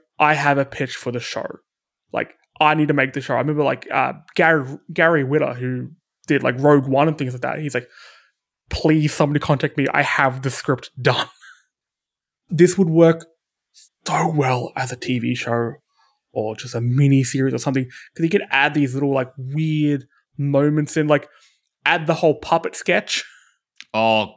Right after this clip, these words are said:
Speaker 2: God, do not even get me started on Threshold, kids.
Speaker 1: And there is a lot of live action stuff in the game. And also, I just wanna make mention, we mentioned the weapon before.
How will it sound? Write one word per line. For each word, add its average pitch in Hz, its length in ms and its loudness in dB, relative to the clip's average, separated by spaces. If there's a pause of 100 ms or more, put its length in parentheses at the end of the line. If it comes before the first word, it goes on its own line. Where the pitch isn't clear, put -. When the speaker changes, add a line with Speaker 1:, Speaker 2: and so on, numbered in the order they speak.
Speaker 2:
God, 107 340 0
do 117 80 -4
not 110 140 2
even 107 160 -2
get 113 140 0
me 104 80 -10
started 101 600 2
on 101 140 0
Threshold, 110 640 0
kids. 127 600 -2 (1040)
Speaker 1:
And 226 140 0
there 254 140 -2
is 269 160 0
a 262 40 6
lot 220 160 2
of 151 120 0
live 160 260 2
action 151 420 -4
stuff 143 360 -4
in 156 220 -2
the 139 60 -4
game. 135 500 -4 (280)
And 175 100 2
also, 170 200 4
I - 20 4
just 139 100 -2
wanna 160 120 0
make 135 160 -2
mention, 135 220 -4
we 135 60 -2
mentioned 147 260 -4
the 127 40 -2
weapon 127 220 -6
before. 131 420 -2